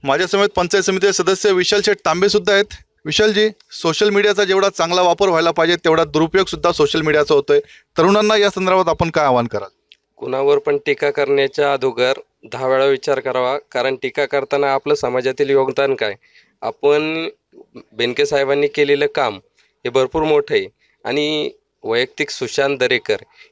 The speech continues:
Speaker 2: यांनी आत्तापर्यंत तालुक्यात, तालुक्यात सोडावं, त्याच्या गावात किती दिवस दिलेत त्यांनी, किती सामाजिक काम केलंय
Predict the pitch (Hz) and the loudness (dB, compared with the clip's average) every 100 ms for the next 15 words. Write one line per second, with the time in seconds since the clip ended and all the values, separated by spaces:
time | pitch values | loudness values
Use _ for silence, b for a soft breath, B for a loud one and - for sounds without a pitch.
0 | - 120 123 135 143 151 - 120 - 139 | -6 -2 0 2 2 2 -2 -8 -4 -4
1 | 139 135 131 143 - 123 123 123 127 123 | 0 -2 0 -4 -2 -4 -4 -6 -4 -4
2 | - b b b 127 135 143 160 - 139 | -6 b b b -4 -2 -2 -2 0 0
3 | 131 104 - 120 131 113 131 143 151 - | 0 -2 -6 -4 -4 -2 0 0 -2 -8
4 | 156 156 160 160 147 135 120 - 117 110 | -10 -6 -2 -2 0 -2 -2 -2 -2 -2
5 | 101 _ _ _ _ - 147 185 170 139 | -6 _ _ _ _ -10 -6 -2 -2 0
6 | 135 127 - 131 127 135 110 | 0 -2 -4 -4 -4 -2 -2